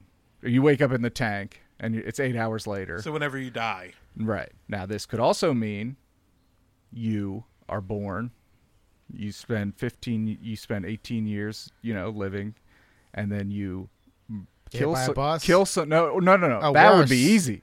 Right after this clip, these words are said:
Speaker 1: Then
Speaker 3: Oh.
Speaker 1: you'd wake up. That at eighteen, you murder someone, then
Speaker 3: Oh.
Speaker 1: you spend fifty years in prison or whatever. You know what I mean?
Speaker 3: Yeah.
Speaker 1: Uh, it,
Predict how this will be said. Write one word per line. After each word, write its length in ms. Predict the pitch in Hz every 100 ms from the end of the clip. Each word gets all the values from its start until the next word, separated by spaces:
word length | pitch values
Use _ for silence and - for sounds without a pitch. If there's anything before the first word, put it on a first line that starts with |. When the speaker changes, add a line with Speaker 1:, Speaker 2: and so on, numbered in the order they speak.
| _
Speaker 1:
Then 140 | 160 185
Speaker 3:
Oh. 160 | 165
Speaker 1:
you'd 80 | 127
wake 180 | 127 120
up. 280 | 180 - _ - - - - -
That 220 | 156 - 147
at 120 | 139
eighteen, 760 | 147 156 - 202 196 165 156 - _
you 140 | 123 120
murder 340 | 127 180 160
someone, 560 | - 120 113 117 135 - -
then 280 | 139 151 160
Speaker 3:
Oh. 20 |
Speaker 1:
you 120 | 180
spend 500 | 170 - 131 139 151 - _
fifty 440 | - 131 - 123
years 360 | 120 127 139 156
in 160 | 147 - _ _ _ _ -
prison 440 | 196 202 - 131
or 60 | 90
whatever. 180 | 82 -
You 140 | 143 143
know 80 |
what 80 | 147
I 80 | 131
mean? 240 | 135 143 - -
Speaker 3:
Yeah. 280 | 165 156 110 - -
Speaker 1:
Uh, 220 | 117 113 -
it, 280 | 117 113